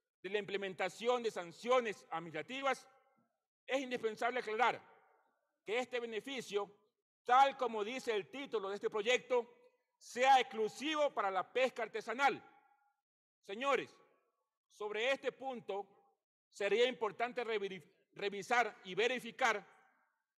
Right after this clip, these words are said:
cuántos pescadores artesanales han sido sancionados antes de la vigencia de la lodap, a fin de cuantificar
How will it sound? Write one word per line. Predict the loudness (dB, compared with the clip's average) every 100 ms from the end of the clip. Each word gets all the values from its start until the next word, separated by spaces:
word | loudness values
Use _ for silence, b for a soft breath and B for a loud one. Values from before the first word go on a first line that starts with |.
| _ _ _
cuántos | 2 4 4 0 -4
pescadores | -4 -6 -2 2 2 2
artesanales | -2 -6 -10 0 2 2 0 -4 _ _ _ _ _ -2
han | -2 -2
sido | -4 0
sancionados | 0 0 -2 0 4 4 2 -2 -20 -20 _ _
antes | 0 0 -2 -6
de |
la | -6 -6
vigencia | -2 2 2 2 -2 -2 -2 -10 _ _
de | -2
la | 0
lodap, | 2 4 2 0 -18 _ _ _ _ _ _
a | -8
fin | -6 -2
de | 0 0
cuantificar | -2 -6 -8 -14 0 4 4 2